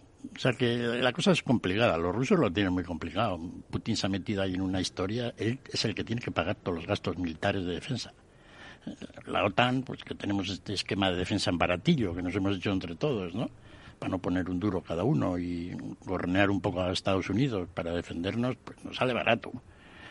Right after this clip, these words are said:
A, a Putin esto, el mantenerlo le cuesta un fortunón.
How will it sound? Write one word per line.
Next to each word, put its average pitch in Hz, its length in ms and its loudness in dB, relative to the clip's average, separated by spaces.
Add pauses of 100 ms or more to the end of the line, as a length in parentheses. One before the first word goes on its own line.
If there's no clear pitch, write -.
(140)
A, 82 520 -4
a 85 40 -2
Putin 113 440 0
esto, 104 520 0
el 90 360 -4
mantenerlo 92 640 4
le 127 140 8
cuesta 117 360 -4
un 127 200 2
fortunón. 98 560 -4